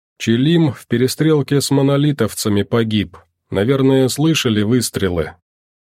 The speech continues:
Олег Юрьевич замолчал и посмотрел на сержанта. Фаза не ответил. "Сверчок в аномалию какую-то угодил", — продолжил профессор. "Сэр ее скальпелем назвал,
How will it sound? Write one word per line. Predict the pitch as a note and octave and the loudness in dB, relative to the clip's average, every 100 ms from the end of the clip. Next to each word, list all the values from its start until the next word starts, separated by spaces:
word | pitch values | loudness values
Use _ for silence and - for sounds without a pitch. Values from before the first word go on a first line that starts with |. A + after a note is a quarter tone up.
| _ | _
Олег | D#2+ E2+ B2+ - | -4 0 0 0
Юрьевич | C#3 C#3 C3 A#2+ A2+ | 0 2 2 0 -2
замолчал | G#2+ F2+ A2+ A2 G2+ - C3+ C#3 C3+ | -4 -2 0 2 -2 -2 0 0 -2
и | - C3 | -4 -2
посмотрел | C#3 - A#2 A2 A#2 B2 A#2 | -2 0 -2 0 0 0 0
на | A2+ | 0
сержанта. | B2 A#2 G#2+ G#2+ F2 E2+ D#2 D2+ - _ _ | -2 -2 0 -2 -2 -6 -10 -12 -20 _ _
Фаза | - - G#2+ G#2 | -8 -2 0 0
не | A2+ | 0
ответил. | A2+ A2+ A2+ G2 - F2+ F2 - _ _ _ _ - | 0 0 -2 -2 -4 -10 -12 -20 _ _ _ _ -8
"Сверчок | G2+ A2+ A#2+ E3+ F3 - | -2 0 0 0 0 0
в | G#2+ | 0
аномалию | B2+ D3 D3+ E3 D3 B2+ A2+ | 2 2 2 2 2 2 0
какую-то | A#2+ A#2 C3+ A#2+ A2+ A2 | -2 0 0 0 0 0
угодил", — | A2 G#2 A#2+ A#2 B2 G#2 E2 - _ _ | 0 2 0 0 -2 -2 -6 -16 _ _
продолжил | F#2+ F#2+ G#2 G#2 F2+ F#2+ | -2 -2 0 -2 -2 -4
профессор. | F2+ A2 G#2 A2 F#2 F2 E2 - _ _ | -2 -4 -2 -4 -4 -8 -10 -14 _ _
"Сэр | - - C#3+ D#3+ | -10 -2 2 2
ее | C#3+ C#3 D3+ D#3 | 2 2 2 0
скальпелем | C3 - E3 C#3+ C3+ A#2+ A2+ | 0 0 0 0 0 0 2
назвал, | A2+ A#2 A2 A#2+ A2+ E2+ | 2 2 0 0 -2 -4